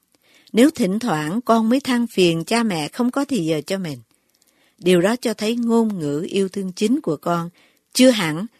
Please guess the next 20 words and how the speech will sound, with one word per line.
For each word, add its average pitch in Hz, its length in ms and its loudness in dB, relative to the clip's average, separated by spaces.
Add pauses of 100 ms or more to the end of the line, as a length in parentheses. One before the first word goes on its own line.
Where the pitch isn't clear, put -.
(140)
là 156 200 -4
thì 165 180 0
giờ 143 300 -2
chất - 240 -6
lượng. 143 220 -4 (1120)
Nhưng 170 340 -4
nếu 190 140 -2
con 196 300 -2
than 220 400 0
thường 180 340 2
xuyên, 247 380 0 (540)
đó 185 340 2
là 175 220 -4
dấu 147 300 -4
hiệu 160 340 -4 (120)
cha 185 200 -2
mẹ 143 340 -8 (180)
cần 143 260 -2 (120)
để 135 140 -8
ý. 160 360 -4